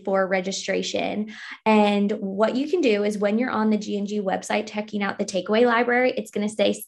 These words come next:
something at the top that says, "Join the Germinate waitlist," and you will get your Zoom link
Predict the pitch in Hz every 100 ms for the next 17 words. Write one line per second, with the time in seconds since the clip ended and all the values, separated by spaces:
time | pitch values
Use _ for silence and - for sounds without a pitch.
0 | - 214 196 202 190 - - 170 208 202
1 | 196 190 190 190 196 190 190 196 190 185
2 | - 247 269 214 196 208 240 220 208 -
3 | 196 202 208 208 208 190 196 196 202